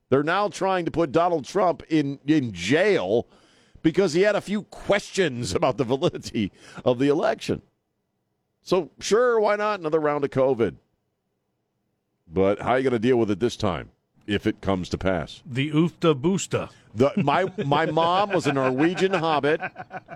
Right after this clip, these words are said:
Speaker 1: who was the most stubborn, obstinate woman ever that God ever put on planet Earth. And James and I were talking, since she's named, the new variant is named after my mom, we need an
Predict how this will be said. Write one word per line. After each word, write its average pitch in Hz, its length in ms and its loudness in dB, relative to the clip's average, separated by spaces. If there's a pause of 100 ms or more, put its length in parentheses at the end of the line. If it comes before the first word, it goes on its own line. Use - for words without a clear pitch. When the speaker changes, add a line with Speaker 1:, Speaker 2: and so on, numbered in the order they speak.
(380)
Speaker 1:
who 147 140 2
was 147 240 2
the 139 80 -2
most 131 220 -2
stubborn, 202 840 0 (140)
obstinate 180 640 -2
woman 147 560 0 (160)
ever 165 420 2
that 107 240 -4
God 143 340 2
ever 151 300 2
put 139 320 0
on 120 240 0
planet 127 400 0
Earth. 92 400 -2 (680)
And 110 180 2
James 131 400 0
and 135 100 0
I 127 80 2
were 117 120 2
talking, 120 460 -2
since 113 220 -6
she's 117 320 -2
named, 127 560 0 (220)
the 123 100 0
new 143 260 2
variant 131 460 0
is 104 160 -6
named 127 340 0
after 117 240 0
my 104 180 0
mom, 104 480 0 (280)
we 131 160 2
need 147 160 0
an 127 120 -2